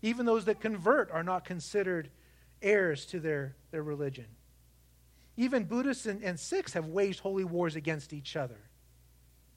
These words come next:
What about atheists? Stalin and Lenin and Mao and Che Guevara.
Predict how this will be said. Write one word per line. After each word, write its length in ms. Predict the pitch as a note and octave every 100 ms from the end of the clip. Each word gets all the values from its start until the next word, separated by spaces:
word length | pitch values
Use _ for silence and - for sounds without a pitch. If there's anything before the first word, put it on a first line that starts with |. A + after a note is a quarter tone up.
| _ _ - - - - _ - - _ -
What 80 |
about 200 | A3 A#3+
atheists? 580 | A#3+ C4 - F3 C#3+ -
Stalin 480 | - G3+ G#3 G3 E3+
and 120 | D#3
Lenin 340 | E3 G3 F#3 D#3+
and 180 | D3+
Mao 340 | D#3 F3+ F#3 D#3+
and 80 | C#3+
Che 160 | F3+
Guevara. 540 | D#3+ E3 F#3 F3+ C3+